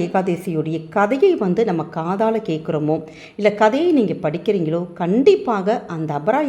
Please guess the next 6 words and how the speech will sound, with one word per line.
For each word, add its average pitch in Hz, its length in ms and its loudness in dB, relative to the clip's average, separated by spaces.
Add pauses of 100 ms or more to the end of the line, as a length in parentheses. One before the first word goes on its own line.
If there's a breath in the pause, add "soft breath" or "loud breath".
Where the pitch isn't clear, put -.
ஏகாதேசியோட 185 760 -2 (340 loud breath)
விரத 285 420 4
பலன் 220 400 2
முழுமையாக 262 760 2
கிடைக்கும், 180 420 -4
பெருமாளுடைய 247 600 2